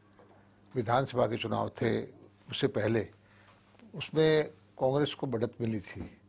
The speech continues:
उसका प्रभाव भी हमारे क्षेत्र पर था। दूसरा ये है कि संविधान के नाम पर जो एक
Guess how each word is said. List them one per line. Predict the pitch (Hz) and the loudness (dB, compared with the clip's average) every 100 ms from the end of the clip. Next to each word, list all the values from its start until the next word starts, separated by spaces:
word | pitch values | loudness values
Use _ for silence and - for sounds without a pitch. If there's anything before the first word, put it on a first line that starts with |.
| _ - - _ - 151 | _ -20 -20 _ -14 -10
उसका | 131 170 | 0 2
प्रभाव | 147 127 113 131 | 4 2 6 6
भी | 139 | 6
हमारे | 139 127 135 | 2 2 2
क्षेत्र | - 131 135 | 0 0 0
पर | 127 139 | 0 0
था। | 139 143 139 - _ _ - - - - | 2 0 -2 -16 _ _ -20 -20 -20 -4
दूसरा | 139 - 165 | -2 4 6
ये | 170 165 | 6 6
है | 139 147 | 6 4
कि | 151 160 160 160 - - - - - - - - - _ - _ _ | 2 2 2 2 -2 -12 -20 -20 -20 -20 -20 -20 -20 _ -20 _ _
संविधान | - 135 120 107 143 170 | -6 -2 0 4 6 6
के | 160 | 4
नाम | 139 131 127 | 4 4 4
पर | 135 127 | 2 2
जो | 123 123 123 139 175 | 2 2 0 -2 -6
एक | 143 | -6